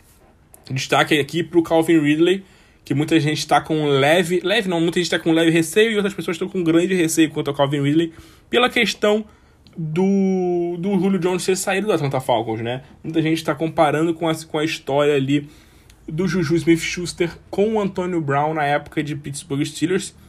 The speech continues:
quando o Juju jogou muito bem com o Antonio Brown, né? O Juju como wide receiver dois, e o Antonio Brown, depois que saiu, o Juju, que era esperado ter um grande salto, né? Virar um wide receiver top ten no Fantasy, top oito ali,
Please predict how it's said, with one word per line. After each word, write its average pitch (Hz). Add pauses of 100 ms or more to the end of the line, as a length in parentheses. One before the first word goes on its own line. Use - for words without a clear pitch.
(200)
quando 143
o 143
Juju 127
jogou 127
muito 127
bem 135
com 180
o 143
Antonio 127
Brown, 127
né? 135
O 131
Juju 127
como 123
wide 120
receiver 120
dois, 143 (400)
e 214
o 214
Antonio 190
Brown, 170
depois 170
que 165
saiu, 165
o 180
Juju, 165 (280)
que -
era 160
esperado 147
ter 147
um 147
grande 160
salto, 160
né? 139
Virar 135
um 143
wide 135
receiver 131
top 135
ten 131
no 151
Fantasy, 127
top 113
oito 135
ali, 131